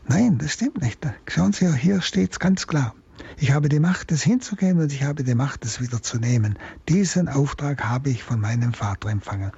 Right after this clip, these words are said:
Brüder und Schwestern, halten Sie sich ans Wort Gottes, dann werden Sie nicht verwirrt, auch wenn solche, hm,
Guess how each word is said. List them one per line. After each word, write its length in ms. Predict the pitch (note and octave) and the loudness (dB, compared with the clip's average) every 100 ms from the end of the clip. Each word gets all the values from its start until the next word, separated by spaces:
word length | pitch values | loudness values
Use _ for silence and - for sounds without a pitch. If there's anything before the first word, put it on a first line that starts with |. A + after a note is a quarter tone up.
| - - - - | -12 -14 -8 0
Brüder 240 | D3 D3+ | 2 2
und 60 | C3+ | 2
Schwestern, 400 | D#3 C#3+ C3 G#2 | 0 2 2 2
halten 240 | D3 C#3 | 2 0
Sie 160 | A#2 B2+ | 0 -2
sich 200 | C#3+ B2+ | -2 0
ans 220 | A#2 - | 0 0
Wort 200 | B2 - | -2 0
Gottes, 360 | C#3+ D3 B2+ - - - - | 0 0 -2 -4 -14 -16 -2
dann 180 | B2+ A2+ | 2 4
werden 240 | B2+ F3 | 4 2
Sie 160 | B2+ B2 | 2 2
nicht 240 | C#3+ C#3+ | 2 0
verwirrt, 380 | - A2 C#3 - | -2 -2 -2 -2
auch 200 | A2+ G#2+ | -4 0
wenn 120 | A#2 | 0
solche, 540 | G2+ G#2+ A2+ G#2+ G2 - - - - - _ - | 0 -2 -2 0 -2 -4 -14 -20 -20 -20 _ -12
hm, 300 | C4+ C3+ B2 | -6 -2 -2